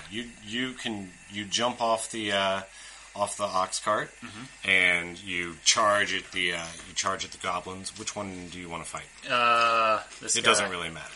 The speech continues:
Speaker 2: right here with the spear
Speaker 1: Okay.
Speaker 2: and reared back and a tail.
Speaker 1: Okay. Roll me a D twenty, and, uh, what are you using? You've got a, you've got a big warhammer,
Speaker 2: Mm-hmm.
Speaker 1: or you, um,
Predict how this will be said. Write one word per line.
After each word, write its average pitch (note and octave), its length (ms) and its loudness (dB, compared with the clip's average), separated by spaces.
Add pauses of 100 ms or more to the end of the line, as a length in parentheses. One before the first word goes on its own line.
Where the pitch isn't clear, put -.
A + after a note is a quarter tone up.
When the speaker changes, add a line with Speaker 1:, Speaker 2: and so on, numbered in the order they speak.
Speaker 2:
right G#2+ 180 -2
here G#2+ 180 -6
with G#2+ 120 -10
the A2+ 80 -12
spear G#2 500 0 (320)
Speaker 1:
Okay. A2 200 4
Speaker 2:
and G#2 140 -4
reared G#2+ 260 -8
back G#2 300 -4
and G#2+ 80 -8
a G2+ 40 -8
tail. G#2+ 360 -8 (640)
Speaker 1:
Okay. B2 340 4 (300)
Roll C3 180 4
me E3 140 4
a D3+ 60 4
D C3+ 160 2
twenty, C3+ 380 0
and, A2+ 220 0
uh, A2 220 -2
what C#3+ 180 -2
are E3+ 60 4
you B2+ 140 2
using? G2 380 -6 (260)
You've G#2+ 140 -14
got A2 180 -4
a, F#2 240 -4 (580)
you've A2+ 80 -16
got A2+ 120 -6
a F#2 40 -10
big G#2 220 -6
warhammer, B2+ 800 0
Speaker 2:
Mm-hmm. A2 320 -10
Speaker 1:
or G#2 140 -4
you, G2 160 -8 (180)
um, F2 340 -12